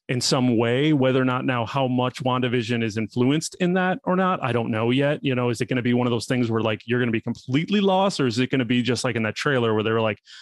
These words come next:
"I'm not here to talk about Westview." Okay. And that's the last they talk about it. So it depends on where that arc is going from that show, but knowing that that show isn't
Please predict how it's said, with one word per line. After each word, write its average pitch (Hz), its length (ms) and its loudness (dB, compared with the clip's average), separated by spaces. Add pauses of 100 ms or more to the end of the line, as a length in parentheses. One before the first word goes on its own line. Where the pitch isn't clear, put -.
"I'm 151 100 0
not 139 120 0
here 170 140 2
to 131 60 -6
talk 131 140 0
about 113 140 0
Westview." 123 560 -2
Okay. 190 560 0
And 131 180 -2
that's 127 180 -4
the 131 80 0
last 113 280 -2
they 120 100 -4
talk 110 260 -4
about 104 220 -4
it. - 100 -10
So 110 400 -2 (480)
it 113 60 -12
depends 139 340 2
on 120 260 0
where 123 220 2
that 117 240 -2
arc 120 320 -4 (120)
is 120 180 -2
going 135 500 0
from 170 240 0
that 180 200 -2
show, 190 440 0 (380)
but 143 100 2
knowing 139 300 2
that 123 120 0
that 127 160 -2
show 123 420 0
isn't 123 420 -2